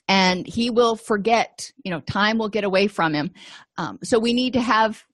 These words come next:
we needed to set goals that he starts getting ready for, you know, for what he needs to do for the day with two or fewer reminders, and then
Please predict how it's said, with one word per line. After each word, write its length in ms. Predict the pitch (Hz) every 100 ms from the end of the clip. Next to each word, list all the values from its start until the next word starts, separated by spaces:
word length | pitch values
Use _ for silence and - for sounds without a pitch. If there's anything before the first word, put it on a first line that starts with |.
| _ _ _ 214
we 140 | 220
needed 280 | 233 233 214
to 60 |
set 300 | 214 220 -
goals 460 | 190 220 214 160 170
that 160 | 180 -
he 180 | 208
starts 800 | 202 - - 202 208 - - - _ _ _ 185
getting 320 | 185 190 208 202
ready 480 | 202 190 190 196 - _ _ _ - -
for, 540 | 214 196 175 165 151 -
you 140 | 202 165
know, 160 | - -
for 100 | -
what 160 | 196 220
he 100 | 214
needs 240 | 202 -
to 40 | 180
do 160 | 190
for 140 | - 180
the 80 | 175
day 420 | 220 202 165 175 - _ -
with 220 | 202 -
two 220 | - 269
or 120 | 233 202
fewer 380 | 214 202 185
reminders, 760 | 170 165 143 143 - - - - _ _ _ _ _
and 180 | 214 220
then 300 | 226 220 214